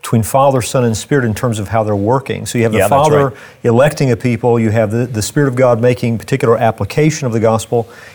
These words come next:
Speaker 1: in effectual calling. If you have the Son dying, uh, an indiscriminate death, let's say it that way, um, without design, wouldn't that represent some sort of disagreement in the Trinity
Speaker 2: It
Speaker 1: in
Speaker 2: would.
Speaker 1: terms
Speaker 2: There's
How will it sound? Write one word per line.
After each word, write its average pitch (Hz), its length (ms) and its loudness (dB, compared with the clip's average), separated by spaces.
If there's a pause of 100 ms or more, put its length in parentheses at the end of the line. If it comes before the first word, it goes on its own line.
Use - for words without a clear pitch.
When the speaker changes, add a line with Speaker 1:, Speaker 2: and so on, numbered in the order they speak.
Speaker 1:
in 101 80 -2
effectual 117 440 0
calling. 107 640 0 (380)
If - 180 -2
you 135 80 4
have 127 120 4
the 117 80 0
Son 120 760 0
dying, 120 600 0
uh, 113 180 -8
an 123 120 0
indiscriminate 123 600 0
death, 120 260 2
let's 117 200 -4
say 107 220 2
it 104 100 -6
that 117 240 -2
way, 104 340 2 (320)
um, 101 540 0
without 120 600 0
design, 110 760 0 (300)
wouldn't 135 220 2
that 127 360 2
represent 127 480 -2
some - 160 -4
sort 117 180 -2
of 98 140 -2
disagreement 123 580 0
in 110 60 0
the 98 100 0
Trinity 160 360 0
Speaker 2:
It - 20 2
Speaker 1:
in 151 60 2
Speaker 2:
would. 165 80 4
Speaker 1:
terms 123 80 2 (200)
Speaker 2:
There's - 20 -18